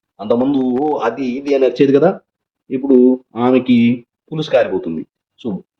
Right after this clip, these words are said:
మనకి, ఆ, కిచెన్ పైనెక్కి మరీ కడుగుతుంది. So అందుకనే మనం ఏంటంటే ఎప్పుడైనా మనం మాట్లాడేటప్పుడు అవతల వాళ్ళు ఎంత కష్టపడుతున్నారు ఏందో చూసుకోవాలి. So చూసుకోకుండా మాట్లాడటం వల్ల ఇప్పుడు, ఆ, టెనెంట్స్ నుంచి ఓనర్స్, ఓనర్స్ నుంచి టెనెంట్స్ అయినప్పుడు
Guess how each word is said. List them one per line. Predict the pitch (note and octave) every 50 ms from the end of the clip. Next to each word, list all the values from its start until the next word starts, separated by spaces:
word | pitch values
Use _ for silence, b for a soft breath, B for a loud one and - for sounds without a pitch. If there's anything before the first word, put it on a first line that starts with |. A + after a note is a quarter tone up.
| - G2
మనకి, | G2 G#2+ A2 A#2 A2+ - G#2+ G#2 G2+
ఆ, | G2 G#2 G2+ G2 F#2 F2+ F2
కిచెన్ | E2 - - C3+ C#3 - E3+ C3 F#2+ - - _ _ _ _ _ _ - -
పైనెక్కి | C#3 D3+ E3 E3+ E3 -
మరీ | D#3 D3+ C#3 C#3+ C3
కడుగుతుంది. | - A#2 G#2+ F#2 F#2 F2 D#2 D2 - _ _ _ _ _ _ _ _ _ _ _ _ _ _ _ _ _ - D#3+
So | C#3+ C3 B2 B2
అందుకనే | A#2 A#2+ B2+ E3 G3
మనం | F3 E3 D3+ C3
ఏంటంటే | C3 D3+ E3+ E3+ D#3+ D#3+ - E3 D#3+ C#3 A#2+ B2 C3+ C#3+ C#3+ D3 D3 - _ _ _ _ _ _ _ -
ఎప్పుడైనా | - - D3 D3+ C#3+
మనం | C3+ C3 B2 A#2
మాట్లాడేటప్పుడు | A#2+ B2 - C#3+ C#3 C#3 C#3 B2+ B2+ - C#3 B2 A#2+
అవతల | A#2+ B2 B2 A2 A2+ A#2 A#2+ C#3 C3+
వాళ్ళు | C3 C3 B2 B2
ఎంత | A#2 A#2 A2
కష్టపడుతున్నారు | A#2 A2+ - A#2 A2+ A2+ A#2 A2+ A2+ A2
ఏందో | A2 A2 B2 C3 - G#2+
చూసుకోవాలి. | F#2+ F#2 - - F2+ E2 D#2+ - - _ _ _ _ _ _ _ _ G#2
So | G2+ F#2+ -
చూసుకోకుండా | B2+ A#2 - C3 B2 B2 A#2+ A2+
మాట్లాడటం | G#2+ G#2 G#2+ A2 G#2 - A2 G#2+ G#2+
వల్ల | G#2+ A2 A2 G2 F#2 G2 - _ _ _ _ _ _ _ -
ఇప్పుడు, | A2+ - A#2 A2 G#2+ G#2 G2+ G#2+ - _ _ _ _ _ _ - F2+
ఆ, | F#2 F#2 F2+
టెనెంట్స్ | - - - C3 C#3 D3 D#3 D3+ - C#3+
నుంచి | C#3 C3+ C3 B2+ - C3+
ఓనర్స్, | A2+ A2+ B2 B2 B2+ B2+ - A#2
ఓనర్స్ | A2+ B2 B2+ B2+ A#2+ B2+
నుంచి | A#2+ A#2 - - -
టెనెంట్స్ | A#2 A2+ A#2+ A#2 A#2 -
అయినప్పుడు | A2+ G#2+ G#2 G#2 - - B2 G#2+ G2 G#2+